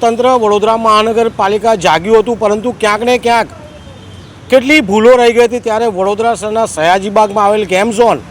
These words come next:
સાથે અન્ય બે ઝોન ચાલુ રહ્યા હતા. હાલમાં તમામ ગેમ ઝોન પર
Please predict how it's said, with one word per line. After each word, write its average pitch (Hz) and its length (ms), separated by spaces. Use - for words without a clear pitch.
સાથે 196 240
અન્ય 240 260
બે 262 180
ઝોન 208 300
ચાલુ 214 320
રહ્યા 240 300
હતા. 247 240
હાલમાં 262 480
તમામ 247 340
ગેમ 233 220
ઝોન 226 220
પર 226 220